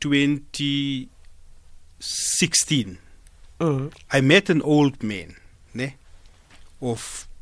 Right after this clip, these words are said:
Speaker 1: seventy years old,
Speaker 2: Mm.
Speaker 1: who's still angry,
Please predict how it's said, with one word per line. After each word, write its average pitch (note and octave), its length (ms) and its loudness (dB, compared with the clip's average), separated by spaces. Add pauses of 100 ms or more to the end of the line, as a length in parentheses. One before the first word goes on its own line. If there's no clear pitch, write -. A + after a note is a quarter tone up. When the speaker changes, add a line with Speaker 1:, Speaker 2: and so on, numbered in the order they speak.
Speaker 1:
seventy C3+ 680 0
years A2 300 -2
old, F2+ 260 -14 (320)
Speaker 2:
Mm. C#3 280 0 (220)
Speaker 1:
who's C#3 240 2
still E3+ 460 0 (260)
angry, B2+ 720 2